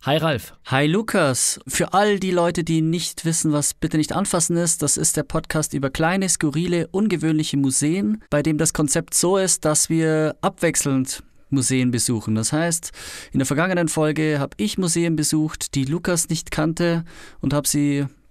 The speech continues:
Speaker 2: ihm und auch euch vorgestellt. Und in dieser Episode, Lukas, da bist du wieder dran.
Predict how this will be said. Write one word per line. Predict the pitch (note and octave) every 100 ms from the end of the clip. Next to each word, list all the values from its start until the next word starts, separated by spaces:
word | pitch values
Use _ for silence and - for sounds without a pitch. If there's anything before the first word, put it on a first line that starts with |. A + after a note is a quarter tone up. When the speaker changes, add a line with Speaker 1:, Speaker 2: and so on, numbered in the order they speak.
| -
Speaker 2:
ihm | F3 F3+ E3+
und | C#3+
auch | B2+ -
euch | D3+ D#3 -
vorgestellt. | D#3 E3+ E3 E3 D#3 D#3+
Und | - C3
in | C3+
dieser | C3+ C#3+ D3+
Episode, | C3 C#3 C3 C3 C3 C3 C3 C3 - - - - - - -
Lukas, | C3 B2+ C3+
da | -
bist | C3+ -
du | D#3+
wieder | C3
dran. | A2 G#2 G#2